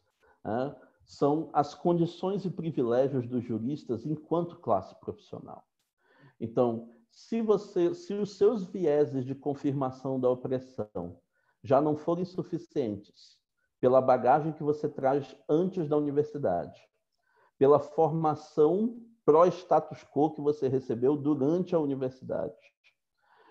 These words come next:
então, eles podem ser confirmados e de-, e definitivamente solidificados pelo seu privilégio de classe depois da universidade. É, na medida em que você passa a pertencer a uma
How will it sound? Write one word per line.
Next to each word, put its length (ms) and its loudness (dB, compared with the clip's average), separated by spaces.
então, 640 2
eles 320 -2
podem 440 2
ser 340 -4
confirmados 1300 -4
e 120 0
de-, 360 -2
e 420 0
definitivamente 960 -2
solidificados 1080 -4
pelo 200 6
seu 220 2
privilégio 800 2
de 140 -6
classe 500 -4
depois 500 -2
da 120 -6
universidade. 580 -14
É, 200 0
na 140 2
medida 380 0
em 80 0
que 100 -8
você 300 -2
passa 440 -2
a 20 -2
pertencer 680 -4
a 40 -2
uma 160 -2